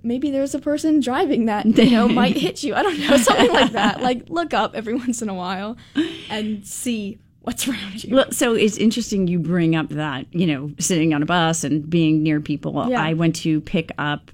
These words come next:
Speaker 2: uh, m-, my son, Taylor's brother, and seven out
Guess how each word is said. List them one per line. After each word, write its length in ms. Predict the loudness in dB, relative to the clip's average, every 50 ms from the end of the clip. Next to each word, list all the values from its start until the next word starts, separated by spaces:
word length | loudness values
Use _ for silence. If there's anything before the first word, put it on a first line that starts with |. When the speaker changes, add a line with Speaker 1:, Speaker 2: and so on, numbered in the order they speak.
| -10 -6
Speaker 2:
uh, 440 | -6 -6 -4 -6 -8 -8 -10 -10 -8 -4
m-, 200 | -2 -2 -2 0
my 160 | 0 0 0
son, 640 | 0 -2 -2 -2 -2 -2 -2 -2 0 0 -2 -2 -4
Taylor's 320 | -6 -6 -6 -4 -6 -6 -6
brother, 340 | -6 -4 -4 -2 -4 -4 -6 -8 -14 -18 -20 -10 -2 2
and 400 | 4 4 4 4 4 4 2 0 -2 -4 -6
seven 540 | -4 -2 0 2 2 2 2 2 2 0 0 -2 -2
out 180 | -4 -4 -2